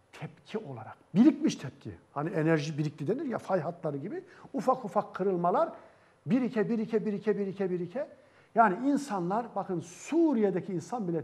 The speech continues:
bir tepki koyarken sadece Suriye'de Esed'in yapıp ettikleri yüzünden değil,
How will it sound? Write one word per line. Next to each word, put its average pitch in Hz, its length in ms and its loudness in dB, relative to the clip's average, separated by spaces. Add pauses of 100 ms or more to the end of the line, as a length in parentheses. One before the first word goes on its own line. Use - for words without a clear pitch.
(140)
bir 208 60 -10
tepki 196 380 -10
koyarken 170 460 -4
sadece 220 680 -6 (260)
Suriye'de 277 720 2
Esed'in 254 520 -2
yapıp 254 300 0
ettikleri 262 460 2
yüzünden 240 640 4
değil, 302 400 8